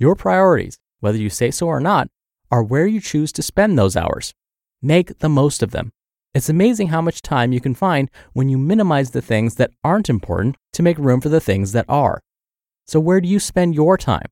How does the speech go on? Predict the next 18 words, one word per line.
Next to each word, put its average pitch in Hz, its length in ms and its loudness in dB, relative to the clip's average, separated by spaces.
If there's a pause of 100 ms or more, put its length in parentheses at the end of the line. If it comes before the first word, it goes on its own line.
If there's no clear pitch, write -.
(560)
Just - 200 -2
like 220 120 0
keeping 196 300 -2
a 180 60 0
food 208 320 0
journal 123 280 2
can 123 140 0
be 101 140 2
eye-opening, 98 540 0 (440)
try 254 300 0
tracking 214 400 0
your 196 80 0
time 160 440 -4
over 107 140 -4
the 104 100 -6
next - 220 -8
few 196 160 -4
days 135 320 0